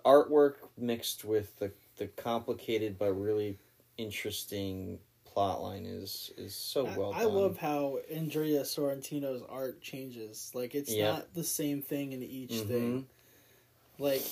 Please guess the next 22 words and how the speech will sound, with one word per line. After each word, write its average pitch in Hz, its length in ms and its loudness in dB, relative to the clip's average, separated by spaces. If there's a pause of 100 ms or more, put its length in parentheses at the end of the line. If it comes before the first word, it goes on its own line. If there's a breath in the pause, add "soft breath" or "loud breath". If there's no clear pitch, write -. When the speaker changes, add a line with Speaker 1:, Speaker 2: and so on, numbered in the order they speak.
Speaker 2:
it 165 180 -4
goes 170 280 10
from, 170 240 2
like, 151 240 2
this - 240 0
kind 160 240 -4
of, 147 140 -4
like, 139 280 2 (1400)
sketchy - 680 -2
kind 165 280 -2
of 156 80 -2
style 147 540 0
to, - 140 -6
like, 123 400 -2
solids. 98 880 -6 (800 soft breath)
Speaker 1:
Yep. - 220 0 (340)
Speaker 2:
And 147 120 0
Speaker 1:
It 151 60 2
Speaker 2:
it 165 80 2
was, 175 300 6
it, 151 180 2 (300)
uh, 143 400 0